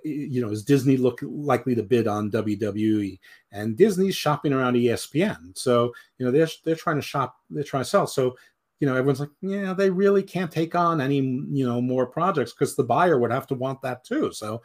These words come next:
you know, that, that makes it more difficult to sell your property. So why would you do it, you know, for wrestling?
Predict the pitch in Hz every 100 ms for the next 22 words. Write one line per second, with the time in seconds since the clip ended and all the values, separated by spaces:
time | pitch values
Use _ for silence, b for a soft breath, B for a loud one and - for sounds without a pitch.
0 | B B B 143 123 123 127 139 127 127
1 | 120 131 - 143 123 135 127 156 180 -
2 | 113 - 120 - 135 127 120 120 175 160
3 | 110 - 107 110 120 117 113 110 170 117
4 | - b b - 113 - - 113 117 151
5 | - 101 -